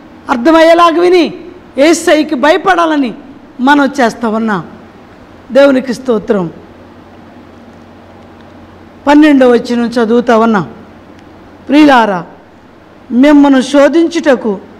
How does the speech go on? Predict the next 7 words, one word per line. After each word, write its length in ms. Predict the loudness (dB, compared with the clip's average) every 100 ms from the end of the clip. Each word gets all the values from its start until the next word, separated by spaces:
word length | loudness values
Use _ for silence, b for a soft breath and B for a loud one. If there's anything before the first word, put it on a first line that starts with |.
| -20 -20 -20 -20 -10 0
మీకు 300 | 0 0 -4
కలుగుచున్న 840 | 0 2 2 0 -2 -2 -2 -6 -14 -20 -20 -20 -20 -18 -8
అగ్ని 540 | -8 -6 0 2 4
వంటి 600 | 4 0 0 -2 -2 -6 -18 -20 -20 -20 -20 -10
మహాశ్రమను 960 | -2 2 4 4 2 -2 -2 0 0 -2
గుర్చి 480 | 0 -2 -4 -8 -8 -12 -20 -20 -20 -20 -20 -10
మీకేదో 960 | -6 -2 2 2 4 4 4 4 2